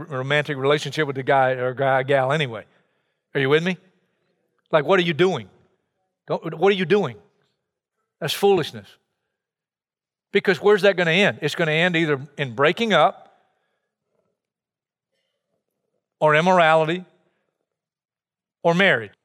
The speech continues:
And so here's what I've seen, and I've seen it all too often. Fast forward, they get married, but at best you got a lukewarm Christian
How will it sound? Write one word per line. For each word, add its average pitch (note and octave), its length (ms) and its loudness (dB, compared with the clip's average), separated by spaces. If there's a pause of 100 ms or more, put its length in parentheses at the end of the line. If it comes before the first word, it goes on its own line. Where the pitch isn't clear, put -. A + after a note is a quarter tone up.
(680)
And F3+ 100 -2
so G#3 140 4
here's A3+ 200 2
what G#3+ 100 4
I've F#3+ 100 2
seen, A#3 260 2
and D3+ 80 2
I've D3+ 100 0
seen G3+ 180 0
it F3+ 100 2
all F#3+ 160 4
too G3 200 2
often. F#3+ 300 2 (1700)
Fast A#3+ 400 2
forward, A3+ 480 4
they G3 120 4
get A#3 220 4
married, A3+ 460 4 (260)
but F#3 120 2
at F#3 120 0
best B3+ 320 4
you G#3+ 80 -2
got F#3+ 160 4
a E3+ 60 4
lukewarm A#3 760 2
Christian E3+ 640 0